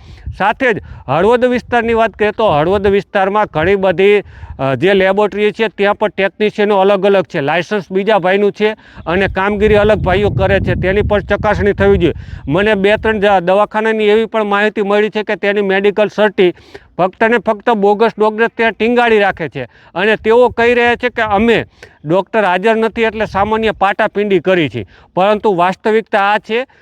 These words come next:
જો તમારે રિયાલિટી ચેક કરવું હોય તો આવા બોગસ ડૉક્ટરો હજી પણ મળી શકે છે. બ-, કોઈ પણ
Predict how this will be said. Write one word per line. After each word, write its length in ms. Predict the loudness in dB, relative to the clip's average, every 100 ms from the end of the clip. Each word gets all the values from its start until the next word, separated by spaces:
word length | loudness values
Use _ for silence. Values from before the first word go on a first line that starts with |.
| _
જો 160 | -4 -2
તમારે 380 | 0 0 0 2
રિયાલિટી 520 | 2 2 0 -2 -6
ચેક 240 | -2 -4 -2
કરવું 200 | -4 0
હોય 120 | 0
તો 120 | 2
આવા 220 | 2 2 2
બોગસ 420 | 2 2 0 -2 0
ડૉક્ટરો 460 | -4 -2 0 2
હજી 240 | 0 0 -2
પણ 240 | 2 0
મળી 340 | 0 0 0 0
શકે 320 | -4 -2 -4
છે. 220 | -4 -12 -14 -20 _
બ-, 260 | -2 -2 -2 0
કોઈ 200 | 0 2
પણ 360 | 2 0 0